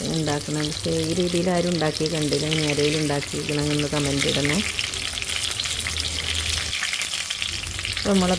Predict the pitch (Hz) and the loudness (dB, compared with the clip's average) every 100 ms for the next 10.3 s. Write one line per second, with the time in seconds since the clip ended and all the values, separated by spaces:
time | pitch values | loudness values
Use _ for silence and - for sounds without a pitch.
0 | 175 175 170 165 - 190 185 165 160 165 | 2 2 2 0 0 2 2 2 0 0
1 | 170 170 151 - 156 185 - 156 156 147 | 2 2 2 0 -2 -2 -2 -2 0 0
2 | 170 - - - 160 147 160 160 151 151 | 0 -2 -4 -2 0 2 2 2 2 0
3 | 151 147 - 147 143 135 160 208 - - | 2 0 0 0 0 2 2 2 0 -2
4 | - - - - - - - - 208 202 | -2 -2 0 0 0 0 0 4 6 8
5 | 202 196 190 208 202 196 180 170 170 170 | 6 6 6 6 6 4 2 2 2 2
6 | 160 147 139 151 147 - - - - - | 2 2 0 0 -2 -2 -4 -2 0 -2
7 | 175 - - - - - - 190 170 160 | -4 -4 -4 -4 -4 -4 -4 -4 -2 0
8 | 165 156 151 151 - 160 143 156 - - | 2 2 0 -2 -4 -2 0 -2 -2 -4
9 | - - - - - - - 160 156 156 | -4 -8 -10 -10 -10 -10 -6 -2 0 0
10 | 160 - 160 | -2 -2 -2